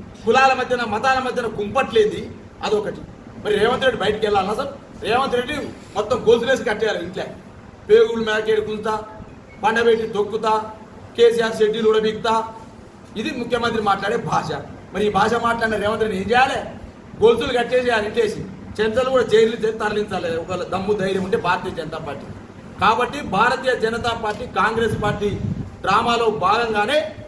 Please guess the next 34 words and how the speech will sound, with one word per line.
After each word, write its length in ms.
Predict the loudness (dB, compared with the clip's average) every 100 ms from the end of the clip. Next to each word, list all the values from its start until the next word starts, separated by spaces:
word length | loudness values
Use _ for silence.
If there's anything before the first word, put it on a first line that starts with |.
| -16
ఇక్కడ 220 | -10 -8
ప్రచారం 340 | -6 -2 -2 -2
జరుగుతోంది. 340 | -4 -4 -6
మహబూబ్నగర్ 440 | -6 -6 -4 -6 -6 -12 -18 -20 -18 -10 -2
ఓంశేందర్ 400 | 0 2 2 2
రెడ్డి 200 | 0 0
కలవకూరు 300 | 0 2 0
నుంచి 180 | -2 -6
ఇక్కడికి 240 | -6 -6
వచ్చిండు, 440 | -6 -6 -6 -10 -10
తిరుగుతున్నాడు. 460 | -10 -6 -6 -4
అసలు 200 | -6 -8 -10 -14 -16 -16 2
పోయినసారే 480 | 2 4 4 4 2
మూడో 160 | 2 0
ప్లేస్కి 340 | 2 2 0
పోయాం, 200 | -4 -6 -10 -18 -20 -20 -10
మళ్ళీ 180 | -4 0
ఎందుకు 160 | 0 0
పెట్టిండ్రు 280 | -2 0 0
ఆయనని? 320 | -2 -4 -10 -14 -18 -4
మళ్ళీ 220 | 0 2
మూడో 200 | 0 -2
ప్లేస్ 340 | 0 -2 0 0
పోదామనే 340 | 2 0 -2
కదా. 340 | 0 2 0 -4 -12 -16 -16 -8 -2
ఆ 60 |
మూడో 260 | 0 2 2
ప్లేస్ 280 | 2 0 0
పోయి 120 | 0
ఓట్లను 360 | 0 0 0 0
ఎవరికి 200 | 0 0
వేపియాలి? 420 | 2 2 0 -2 -6 -14 -18 -18 -18 -18 -14 -6
డీకేఆర్లకు 560 | -4 0 0 0 -2
వేపియాలి. 360 | -2 -4 -6 -8